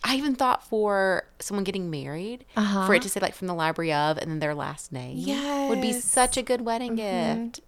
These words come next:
Speaker 1: Ten out of ten, recommend that present. But
Speaker 2: Yeah.
Speaker 1: yes, stamp the books so I can keep borrowing them without
Speaker 2: Mm-hmm.
Speaker 1: feeling guilty.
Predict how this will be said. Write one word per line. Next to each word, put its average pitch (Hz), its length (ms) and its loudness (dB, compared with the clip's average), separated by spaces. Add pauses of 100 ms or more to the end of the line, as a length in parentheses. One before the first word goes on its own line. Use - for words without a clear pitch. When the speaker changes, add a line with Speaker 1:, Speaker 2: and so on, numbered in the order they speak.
Speaker 1:
Ten 196 180 -4
out 240 160 -4
of 247 100 -4
ten, 175 280 -4
recommend 156 420 -4
that 160 200 -2 (120)
present. - 560 -10
But - 200 -2 (320)
Speaker 2:
Yeah. 185 280 -6
Speaker 1:
yes, - 460 2
stamp - 460 2
the 285 80 0
books 247 760 0
so - 160 -2
I 170 80 4
can 190 120 -6
keep - 340 -10
borrowing 254 320 -6
them 185 440 -10
without 190 300 0
Speaker 2:
Mm-hmm. 226 100 4
Speaker 1:
feeling 185 280 0
guilty. 185 500 -6